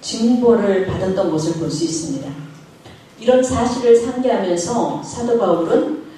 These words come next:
구약 시대의 이스라엘이 신약 시대의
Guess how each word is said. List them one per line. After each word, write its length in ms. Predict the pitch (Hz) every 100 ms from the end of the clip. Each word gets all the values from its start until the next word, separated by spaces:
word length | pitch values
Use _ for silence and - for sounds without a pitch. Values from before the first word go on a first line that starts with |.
| - -
구약 400 | - 214 254 277
시대의 680 | - - 240 240 233 226 226 196
이스라엘이 1200 | 196 - 240 233 214 185 175 - 233 - - - -
신약 640 | - - 285 302 285 285
시대의 920 | - - - 220 202 196 208 254 -